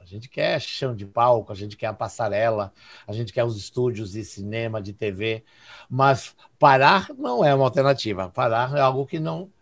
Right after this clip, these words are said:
que não é, não é permitido. Tanto é que o M G T tá aí, vamos pro terceiro encontro online, agora o dois ponto zero, que promete revolucionar pela duração, pela abrangência,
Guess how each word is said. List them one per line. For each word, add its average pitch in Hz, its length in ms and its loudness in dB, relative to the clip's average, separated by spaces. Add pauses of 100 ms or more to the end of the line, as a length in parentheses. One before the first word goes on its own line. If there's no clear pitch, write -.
(360)
que 131 80 -10
não 139 180 0
é, 127 260 -2
não 127 100 -4
é 123 60 2
permitido. 120 520 -2
Tanto 170 200 -2
é 220 80 6
que 185 80 -4
o 226 40 -2
M 226 100 -6
G 247 120 -2
T 202 180 -2
tá 302 100 -2
aí, 180 160 4
vamos 143 220 -2
pro 160 120 -8
terceiro 165 520 0
encontro 151 480 -4
online, 143 460 -2 (380)
agora 131 200 0
o 143 60 2
dois 143 280 2
ponto 135 360 -6
zero, 139 460 0 (420)
que 123 120 -6
promete 139 760 2 (420)
revolucionar 135 680 0
pela 131 200 0
duração, 135 640 -2
pela 135 200 6
abrangência, 135 1000 -2